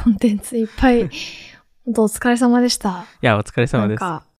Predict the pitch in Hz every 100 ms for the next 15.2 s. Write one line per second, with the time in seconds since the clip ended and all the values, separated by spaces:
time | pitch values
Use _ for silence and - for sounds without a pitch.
0 | _ - 220 226 208 185 - 254 285 -
1 | 302 302 285 220 - 185 190 214 220 220
2 | 226 220 196 196 - 175 175 175 196 208
3 | 202 - 226 220 208 208 202 233 254 254
4 | 123 117 - 117 139 _ _ _ _ -
5 | 202 190 - 180 175 - 190 190 - 196
6 | 202 240 233 - _ _ _ _ _ _
7 | _ 208 196 190 185 - 185 185 180 -
8 | 180 170 185 180 175 135 104 - 175 180
9 | 185 185 185 180 - 170 170 175 185 -
10 | - - 170 170 - - - 175 190 _
11 | _ - - - 220 208 190 185 190 202
12 | 269 269 - 262 262 247 - 196 214 285
13 | 240 190 - - _ _ - 262 262 208
14 | - 180 - - 160 190 190 - 214 202
15 | 196 196